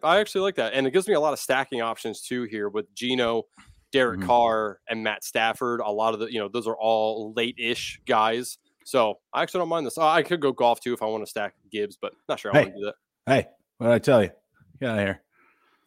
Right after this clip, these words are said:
Speaker 2: I'm just kidding. I have enough
Speaker 1: I,
Speaker 2: Jared Goff.
Speaker 1: after
Speaker 2: I
Speaker 1: I
Speaker 2: have,
Speaker 1: make
Speaker 2: uh,
Speaker 1: Ooh.
Speaker 2: Jonathan Taylor, uh, CeeDee Lamb, DeAndre Hopkins, and D J Moore. Hopkins obviously doesn't have a team right now, so, you know, maybe his bye week could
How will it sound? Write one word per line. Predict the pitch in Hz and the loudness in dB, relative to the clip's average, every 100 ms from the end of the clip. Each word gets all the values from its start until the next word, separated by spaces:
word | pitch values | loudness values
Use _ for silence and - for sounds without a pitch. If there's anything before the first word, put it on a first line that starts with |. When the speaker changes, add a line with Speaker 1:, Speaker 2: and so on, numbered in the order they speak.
| - _ | -20 _
Speaker 2:
I'm | 85 | -12
just | 82 - | -12 -12
kidding. | 82 87 92 | -14 -12 -10
I | |
have | 95 90 | -8 -4
enough | 92 | -2
Speaker 1:
I, | 127 | -2
Speaker 2:
Jared | 92 87 | -4 -4
Goff. | 92 92 - _ _ - | -2 -2 -4 _ _ 2
Speaker 1:
after | 135 | 6
Speaker 2:
I | |
Speaker 1:
I | 139 | 8
Speaker 2:
have, | 139 127 | 8 8
Speaker 1:
make | 110 | 6
Speaker 2:
uh, | 107 101 90 | 6 4 2
Speaker 1:
Ooh. | 90 95 95 113 | -6 -14 -12 0
Speaker 2:
Jonathan | 123 131 120 110 | 2 4 2 0
Taylor, | 120 117 113 110 107 _ _ _ - - _ _ _ - | 2 4 4 4 0 _ _ _ -18 -18 _ _ _ -12
uh, | 87 | -10
CeeDee | 87 139 139 120 | -2 2 4 6
Lamb, | 110 113 113 110 | 4 4 2 -2
DeAndre | - 107 104 101 | 0 2 4 2
Hopkins, | 104 101 - 104 95 | 2 0 -2 -4 -2
and | 92 | -2
D | 98 | -4
J | 90 90 | -4 -4
Moore. | 95 117 120 101 - _ _ _ _ _ _ _ - | 0 2 2 -2 -12 _ _ _ _ _ _ _ -10
Hopkins | 110 123 120 117 117 113 | 2 2 2 0 0 0
obviously | 110 101 - | 0 0 -2
doesn't | 101 101 | -2 0
have | 98 | -2
a | 87 | -2
team | 131 113 | -2 2
right | 107 | 2
now, | 107 104 | 2 0
so, | 104 92 | -2 -6
you | 92 92 | -6 -6
know, | |
maybe | 90 95 95 | -4 -2 -2
his | 92 87 | -4 -6
bye | 87 98 95 | -2 0 0
week | 92 90 - | -2 -8 -10
could | 101 95 | -8 -6